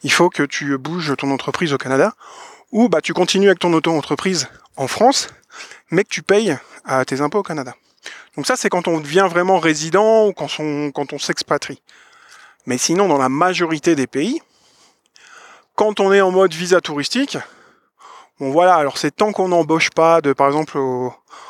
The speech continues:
en Thaïlande, il y a déjà eu des histoires, c'est des mecs qui avaient une entreprise en France et, euh, qui embauchaient une dizaine ou une quinzaine de stagiaires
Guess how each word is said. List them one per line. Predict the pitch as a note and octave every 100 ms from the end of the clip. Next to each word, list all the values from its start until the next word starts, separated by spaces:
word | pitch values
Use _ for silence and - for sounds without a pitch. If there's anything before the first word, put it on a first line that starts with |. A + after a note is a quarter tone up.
| - -
en | B2+
Thaïlande, | D3+ D3+ F3 E3+
il |
y |
a | C3+
déjà | B2+
eu | C#3+
des | C3+ B2
histoires, | D3+ F3+ F3
c'est | - C3
des | C#3+
mecs | D#3+ - - _ _ _
qui | - C#3
avaient | C#3 D3+
une | C#3+
entreprise | B2+ C3 - B2
en | C3+
France | - F#3 G#3 - _ - - - - - _ -
et, | D3 D#3+ E3+
euh, | D#3
qui | C#3 - D#3
embauchaient | D#3 D3 D3+ - E3 E3 D#3+
une | C#3+ C#3+
dizaine | C3+ D3+ D#3 E3+ D#3+
ou | C#3+
une | C3
quinzaine | - D3+ D3 D#3+
de | C#3+
stagiaires | C3+ - D#3 C#3+ E3 E3